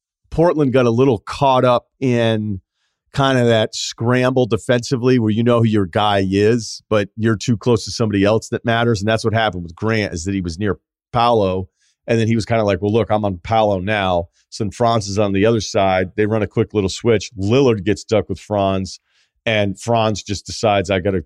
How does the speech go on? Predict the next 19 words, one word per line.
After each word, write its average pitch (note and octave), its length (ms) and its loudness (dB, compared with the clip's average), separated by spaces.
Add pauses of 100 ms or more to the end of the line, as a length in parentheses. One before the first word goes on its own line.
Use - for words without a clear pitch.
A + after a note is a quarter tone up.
cont-, - 380 -8
I, F#2+ 140 0 (180)
there's F2+ 240 -4
no G#2 80 0
way G2+ 120 2
he's F2 100 0
gonna F2 160 -4
t-, - 160 -16 (140)
test G#2 280 -2
my E2+ 80 -2
three." G#2 460 0 (240)
Hits B2 180 -2
a A2 60 -8
three A2 220 0
right F#2 220 4
over F2 300 0
him. C#2 140 -14 (100)
That C#3 260 2
was, C#3+ 320 -2